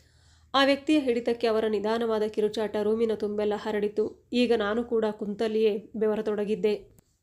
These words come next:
ನಾನು ಮೇಡಮ್ ರೂಮಿನ ದೊಡ್ಡ ಕಬೋರ್ಡ್ನ ಒಳಗಡೆ ಅವಿತುಕೊಂಡಿದ್ದೆ. ಆ ವ್ಯಕ್ತಿಯು ಮೇಡಮ್ ಅನ್ನು ಮಂಚದ ಮೇಲೆ ತಳ್ಳಿದನು. ನಮ್ಮ ಮಾತನ್ನು ಕೇಳದಿದ್ದರೆ ನಮ್ಮಿಂದ ಏನು ಮಾಡಲು ಸಾಧ್ಯವಿಲ್ಲ ಎಂದು ಆತ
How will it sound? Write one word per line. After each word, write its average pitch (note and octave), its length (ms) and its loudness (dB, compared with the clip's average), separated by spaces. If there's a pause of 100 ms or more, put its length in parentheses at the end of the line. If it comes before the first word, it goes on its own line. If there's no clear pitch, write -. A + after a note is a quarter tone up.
(360)
ನಾನು D4 240 4
ಮೇಡಮ್ A#3 380 2
ರೂಮಿನ A3 280 2 (320)
ದೊಡ್ಡ A3+ 220 0
ಕಬೋರ್ಡ್ನ A#3+ 420 -2
ಒಳಗಡೆ G#3+ 400 0
ಅವಿತುಕೊಂಡಿದ್ದೆ. A3 880 0
ಆ A#3 80 2
ವ್ಯಕ್ತಿಯು A3 460 0
ಮೇಡಮ್ G#3+ 340 2
ಅನ್ನು G#3+ 140 -2
ಮಂಚದ G#3 400 -2
ಮೇಲೆ G#3 260 0
ತಳ್ಳಿದನು. G#3+ 680 0 (720)
ನಮ್ಮ C4 200 6
ಮಾತನ್ನು A#3 440 2
ಕೇಳದಿದ್ದರೆ A3 640 2
ನಮ್ಮಿಂದ A3+ 540 0
ಏನು G#3+ 300 4
ಮಾಡಲು G#3+ 300 0
ಸಾಧ್ಯವಿಲ್ಲ G#3+ 520 0
ಎಂದು G#3 380 0
ಆತ G#3 240 -2